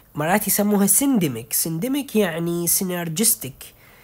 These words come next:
epidemic، فد وباء مركب تدخل به هواي عوامل، social، economical،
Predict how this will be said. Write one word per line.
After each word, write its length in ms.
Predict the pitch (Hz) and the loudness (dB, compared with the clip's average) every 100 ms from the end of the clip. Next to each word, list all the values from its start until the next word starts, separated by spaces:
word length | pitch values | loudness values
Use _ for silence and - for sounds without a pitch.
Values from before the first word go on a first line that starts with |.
| - - _ _ 160 | -20 -20 _ _ -4
epidemic، 500 | 147 139 139 117 - | -2 -2 -2 -6 -8
فد 240 | - 143 | -6 -2
وباء 460 | 143 151 170 185 170 | -2 2 6 6 6
مركب 500 | 165 170 202 - 135 | 2 2 -2 -6 -8
تدخل 380 | - 190 - 175 | -4 -6 -2 -4
به 180 | 160 | -4
هواي 260 | 165 165 165 | -4 -2 0
عوامل، 520 | 147 143 147 131 120 | 0 0 2 0 -2
social، 560 | - 156 147 - 123 117 | -2 -2 -2 -4 -6 -8
economical، 760 | 135 135 139 147 143 127 120 | -6 -4 -4 -4 -4 -6 -8